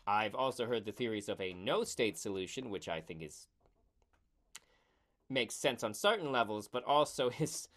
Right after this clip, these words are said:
far more unlikely than my belief in a single-state solution. Why do I believe in a single-state solution? Because I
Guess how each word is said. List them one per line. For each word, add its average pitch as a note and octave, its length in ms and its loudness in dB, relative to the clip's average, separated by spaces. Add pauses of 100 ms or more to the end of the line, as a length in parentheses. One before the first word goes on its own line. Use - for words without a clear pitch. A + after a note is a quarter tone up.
(400)
far B3 200 8
more G3 220 6
unlikely B2+ 460 2
than G#2+ 340 -2
my C3 600 4 (960)
belief G#2 440 -2
in G#2+ 100 -6
a G2+ 180 2
single-state C#3 640 2
solution. E2 500 -8 (360)
Why G#2 300 6
do C#3 120 2
I D3 120 6
believe D#3+ 260 0
in F#3+ 60 -4
a G3 60 -2
single-state G#3+ 640 0
solution? A#3 580 -4 (1000)
Because E3 280 4
I E3+ 160 10